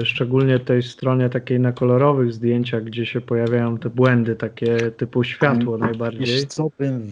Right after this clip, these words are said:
Speaker 2: wolał, żeby zostały te błędy związane ze, ze światłem,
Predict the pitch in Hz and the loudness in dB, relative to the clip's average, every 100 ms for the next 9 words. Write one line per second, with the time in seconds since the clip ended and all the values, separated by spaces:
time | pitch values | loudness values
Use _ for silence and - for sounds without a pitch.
0 | 95 110 156 147 127 101 107 120 113 113 | -4 0 0 0 -4 -6 -2 -2 -2 -6
1 | 107 113 - - 143 143 127 117 107 123 | -4 -4 -6 -6 -2 0 -2 -4 -2 -2
2 | 131 113 104 113 107 117 110 95 110 - | 0 -2 0 0 0 0 0 -2 -4 -4
3 | 101 82 104 - 113 104 - 127 151 175 | -8 -4 -4 -4 -2 -4 -2 0 2 2